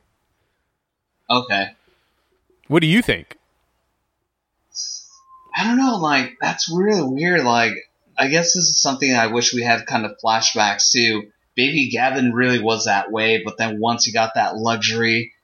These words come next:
Speaker 1: he just stopped giving a shit.
Speaker 2: <laughs> I mean, you're, uh, I think you're, you're, you could be absolutely right.
Speaker 1: Or, and just because I know what happens next in the comics, and I don't wanna spoil it.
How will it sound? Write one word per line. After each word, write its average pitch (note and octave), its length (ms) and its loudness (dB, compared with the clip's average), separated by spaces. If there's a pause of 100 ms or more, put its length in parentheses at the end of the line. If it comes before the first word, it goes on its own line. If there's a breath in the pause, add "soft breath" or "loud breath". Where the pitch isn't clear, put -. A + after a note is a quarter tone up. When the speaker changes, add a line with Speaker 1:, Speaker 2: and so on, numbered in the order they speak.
Speaker 1:
he B2+ 160 0
just - 180 0
stopped G#2 280 0
giving F2 240 -8
a E2+ 60 -8
shit. D3 1120 -4
Speaker 2:
<laughs> - 20 -2
I C#3 60 0
mean, C3 240 0
you're, C3+ 200 2
uh, A2+ 180 0 (100)
I A#2 80 0
think A#2 180 0
you're, A2+ 140 -4
you're, B2 280 -2
you B2 180 -8
could B2 220 -4
be A#2 160 -4
absolutely C3+ 480 -2
right. A2+ 320 -6 (1800)
Speaker 1:
Or, D3+ 340 2 (100)
and C3+ 300 2
just C#3 220 0
because B2 220 -4
I A2+ 60 0
know A#2+ 120 0
what A#2 120 2
happens A2+ 340 -4
next G#2+ 220 -4
in G2+ 60 -8
the F#2+ 60 -10
comics, G#2 480 0
and G2+ 120 -2
I F#2+ 80 0
don't G2 100 0
wanna G2+ 140 0
spoil G2 560 2
it. - 100 -10